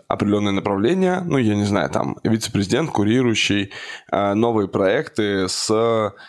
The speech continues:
как бы, в направлении би ту си, да, с направлением частных клиентов. И в этом смысле покупается какой-то стартап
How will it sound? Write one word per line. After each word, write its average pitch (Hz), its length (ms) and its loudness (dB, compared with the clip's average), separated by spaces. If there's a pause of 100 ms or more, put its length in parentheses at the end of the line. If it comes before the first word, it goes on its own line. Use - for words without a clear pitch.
как 95 160 -4
бы, 95 100 -2
в 90 60 -6
направлении 104 480 2
би 98 120 0
ту - 140 -2
си, - 340 -2
да, 143 340 0
с - 100 -4
направлением 101 600 0
частных 95 340 -2
клиентов. 78 520 -6 (440)
И - 100 4
в 117 40 4
этом 110 240 2
смысле 123 480 2
покупается 120 440 0
какой-то 107 300 -2
стартап 104 540 -2